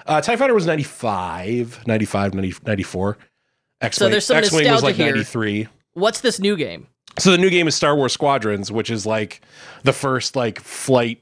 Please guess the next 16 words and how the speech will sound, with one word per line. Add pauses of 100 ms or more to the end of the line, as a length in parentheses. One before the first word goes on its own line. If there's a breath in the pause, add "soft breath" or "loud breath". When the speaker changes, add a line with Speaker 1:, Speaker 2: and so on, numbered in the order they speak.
Speaker 1:
tie
Fighter
type
flight
sim (100)
in
Star
Wars
that
they
made
in
an
extremely
long
time,